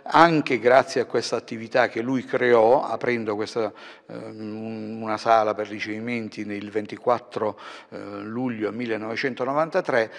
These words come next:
e i fondi che si ricavano da questa attività servono a continua-,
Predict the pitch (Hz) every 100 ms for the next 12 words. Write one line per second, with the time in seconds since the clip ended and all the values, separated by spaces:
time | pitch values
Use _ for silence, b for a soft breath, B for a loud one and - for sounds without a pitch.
0 | B - 131 - 139 - 151 143 127 113
1 | 117 123 120 117 123 117 110 107 110 139
2 | 135 - 135 208 196 131 117 113 - 113
3 | 113 117 117 117 - 139 127 143 117 107